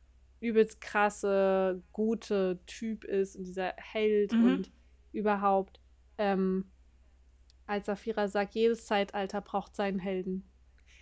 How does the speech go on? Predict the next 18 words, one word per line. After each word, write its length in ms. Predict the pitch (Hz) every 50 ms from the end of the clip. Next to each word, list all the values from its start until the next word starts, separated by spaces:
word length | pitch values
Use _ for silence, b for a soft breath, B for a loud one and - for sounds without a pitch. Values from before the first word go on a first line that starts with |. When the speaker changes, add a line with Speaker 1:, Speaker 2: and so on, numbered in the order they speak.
| b b -
Speaker 1:
Als 160 | - 247 240
ich 60 | 262 -
das 200 | 320 302 - -
gelesen 460 | 311 262 262 254 247 240 240 247 247
habe, 160 | 247 240 233
hatte 120 | 226 - -
ich 60 | -
so 180 | - - 214 -
instant 520 | - 247 262 262 - - - 247 247 226
Gänsehaut. 840 | - 196 196 196 202 196 214 214 202 208 220 220 233 247 269 269 262
Ich 120 | - -
fand 180 | - 214 190 -
das 200 | 190 - - -
so 160 | 233 226 233
schön. 680 | 226 - - - - 226 208 196 190 190 190 202 202 - -
Keine 200 | 254 220 202 190
Ahnung. 500 | 180 180 175 180 180 180 190 202 214 b b b b b b b b b b b b - -
Ähm, 840 | - 202 196 196 190 190 190 190 190 190 190 185 190 190 202 202